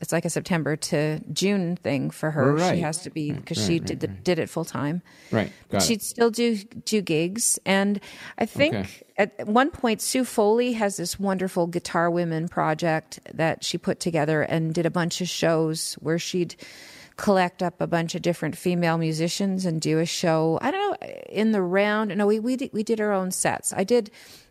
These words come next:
Speaker 1: I did one festival that,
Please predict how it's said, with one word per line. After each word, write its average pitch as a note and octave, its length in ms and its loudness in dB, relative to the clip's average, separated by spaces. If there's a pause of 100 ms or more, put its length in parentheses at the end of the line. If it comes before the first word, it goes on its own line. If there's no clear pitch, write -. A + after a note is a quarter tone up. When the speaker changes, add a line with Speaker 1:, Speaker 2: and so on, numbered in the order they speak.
(140)
Speaker 1:
I A3 100 2
did A3 160 2
one G3+ 360 -2
festival D3+ 800 -2 (140)
that, - 420 -2